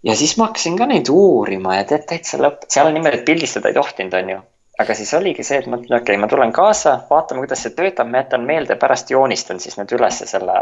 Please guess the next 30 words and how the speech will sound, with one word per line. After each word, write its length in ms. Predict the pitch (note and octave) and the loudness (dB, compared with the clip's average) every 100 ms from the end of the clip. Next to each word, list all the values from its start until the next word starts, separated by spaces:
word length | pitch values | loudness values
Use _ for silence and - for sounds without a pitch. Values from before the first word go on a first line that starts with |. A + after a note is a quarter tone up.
| G#2 | -2
noh, 160 | G2 - | -8 -8
kooliprojekti 760 | - G2 F#2 - F#2 - - | -2 0 0 -2 -4 -4 -6
jaoks 180 | - - | -6 -4
talle, 220 | - F#2 | 2 2
aitan 240 | F#2 - F2+ | 2 -2 -8
talle. 220 | - - - - - - - - - - - - - | -8 -10 -16 -20 -20 -20 -20 -20 -20 -14 -12 -12 -10
Ja 120 | - | -2
siis 220 | G#2 C#3+ - | 0 0 0
ma 140 | C3 | 0
ka 80 | C3 A#2 | 2 0
uurisin 800 | F#2 D#3 D#3+ D3 A2+ G2 G2 F#2 | 0 0 2 2 0 -2 -2 2
ja 60 | F#2+ | 4
uurisin 640 | A2 G#2+ F#2+ F#2 F#2 F2+ | 4 4 2 -2 -4 -4
need 100 | F#2 | 0
esimese 440 | A#2+ - A#2+ F2+ F#2+ | 2 2 0 0 2
päikse 300 | A2+ A#2 F#2 | 0 0 0
kellad. 300 | A#2 A2 F#2+ - _ | 0 0 -2 -6 _
Ei 180 | - A#2 | -2 2
olnud 160 | F3 D3 | 2 0
niimoodi, 240 | A#2+ G#2+ | -4 -4
et 140 | F#2 - | -4 -8
see 200 | - G#2+ | -4 0
varras 380 | G2+ A#2 A#2 - | 2 2 0 -2
oli 140 | F#2+ F#2+ | -6 -10
püsti, 300 | A#2 - A#2+ | -12 -6 -4
ei, 140 | A2 | -4
see 180 | - - | -6 -4
oli 220 | C3 C3 A#2 | -4 -2 -2
nagu 220 | G#2+ A2 | -2 -2
savist 640 | - F3 F#3 A2 - - | 0 2 0 -2 -6 -12